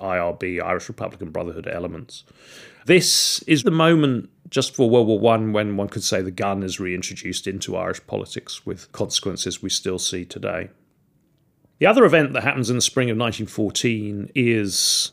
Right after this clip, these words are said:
the Curragh Mutiny. Orders to a cavalry regiment in the Curragh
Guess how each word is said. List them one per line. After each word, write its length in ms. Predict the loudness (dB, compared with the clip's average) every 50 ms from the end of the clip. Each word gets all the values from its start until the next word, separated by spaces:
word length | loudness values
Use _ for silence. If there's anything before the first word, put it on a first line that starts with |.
| _ _
the 80 | -16 -16
Curragh 320 | -6 -2 0 0 2 0
Mutiny. 520 | 0 -2 -4 -4 -4 -4 -4 -4 -6 -8 -14 _ _ _ _ _ _ _
Orders 920 | 2 6 6 8 6 6 4 2 0 -2 -4 -2 -2 -4 -4 -4 -6 -8 -12 _ _ -10
to 120 | -8 -8
a 40 | -8
cavalry 880 | -8 -8 -2 -2 -2 0 0 -2 -2 0 0 -2 -2 -4 -6 -8 -10 -12 -8
regiment 680 | -2 0 0 0 0 -2 -6 -6 -6 -8 -8 -8 -10 -10
in 120 | -10 -10
the 60 | -12
Curragh 540 | -12 -14 -4 0 2 4 4 4 2 -2 -6